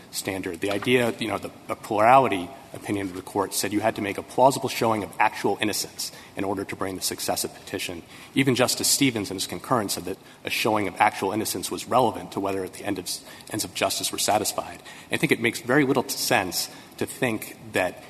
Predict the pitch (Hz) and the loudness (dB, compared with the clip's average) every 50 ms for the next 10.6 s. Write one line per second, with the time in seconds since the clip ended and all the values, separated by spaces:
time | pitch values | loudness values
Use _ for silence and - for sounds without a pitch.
0 | - - - - - - 101 92 - - - - - - 104 101 90 - - - | -20 -20 -20 -14 -8 -8 -8 -8 -8 -14 -14 -10 -6 -4 -4 -4 -4 -8 -14 -20
1 | - - - 143 - - 160 - - 117 104 101 104 98 107 110 110 107 - - | -16 -10 -8 -6 0 2 2 2 2 0 2 2 0 0 2 0 0 0 -2 -2
2 | - 101 95 98 95 - - - - 117 131 160 175 156 139 - - - - - | -2 -2 -2 -2 -4 -8 -12 -12 -4 2 4 4 4 4 2 2 0 0 2 0
3 | 131 117 - - - - - - - - 127 127 - 113 - - 120 107 113 120 | 0 -2 -4 -10 -16 -16 -20 -18 -4 -4 -2 0 0 0 0 2 2 4 4 4
4 | 117 - - 107 101 98 101 101 101 95 - - - 139 127 117 107 110 110 107 | 4 4 0 -2 -2 -2 0 -2 -2 -4 -6 -2 -2 0 0 2 2 4 4 4
5 | 101 92 95 92 - - - - - - - - 104 101 90 - - - 101 98 | 4 2 0 0 -2 -4 -4 -10 -16 -18 -4 -2 -2 -2 -2 -2 0 0 0 0
6 | 98 98 95 - - - - - - - - 104 95 92 85 92 90 - 117 123 | 0 -4 -6 -8 -14 -18 -18 -16 -8 -4 -2 0 0 0 -2 -2 0 2 2 4
7 | 113 101 92 92 92 85 - 92 87 80 - - - - - - 101 - - 110 | 2 2 0 -2 -4 -4 -4 -6 -6 -6 -10 -14 -18 -18 -12 -8 -6 -4 -2 -2
8 | 107 - 101 101 104 110 107 107 110 - - 110 113 - 101 - - - 123 123 | -2 -2 -2 -2 0 0 0 -2 -4 -2 0 0 0 0 0 -4 0 4 6 6
9 | 120 113 - 98 - - 120 104 101 95 85 - - 107 110 - - - 98 92 | 6 4 -2 -4 0 0 2 2 2 -2 -2 4 4 4 6 4 2 -2 -2 0
10 | - 110 110 110 - - - 87 85 - - - | 2 2 2 2 0 -2 -4 -4 -4 -6 -6 -6